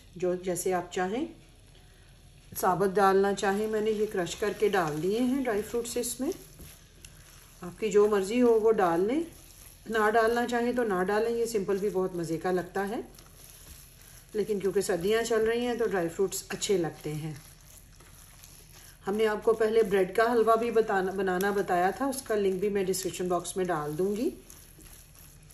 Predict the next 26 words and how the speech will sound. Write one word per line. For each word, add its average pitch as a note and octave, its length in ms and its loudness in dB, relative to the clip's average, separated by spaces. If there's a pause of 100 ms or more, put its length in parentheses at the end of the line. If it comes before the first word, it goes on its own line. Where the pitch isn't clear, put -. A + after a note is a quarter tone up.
(360)
इसके - 220 0
अलावा F#3+ 300 4
भी G3+ 160 -2
हमारे G#3 420 2 (280)
channel F#4+ 280 0
पर G#3 180 -4
आपको F#3 260 -2
बहुत F#3+ 280 -4
सारे F#3+ 260 0
और F3+ 200 2
हलवे F3 240 2
देखने E3+ 320 -2
को F3 140 -2
मिलेंगे, E3+ 440 0 (2500)
तो F#3 100 -10
आप F3+ 240 -2
ये F#3+ 140 2
winter F#3 280 2
में F#3+ 120 0
उनसे F3+ 380 -2
फ़ायदा F3 360 0
ले D#3+ 180 0
सकते D#3 340 -8
हैं। D#3 280 -6 (1120)
ये G3 100 4
देखें, F#3+ 300 2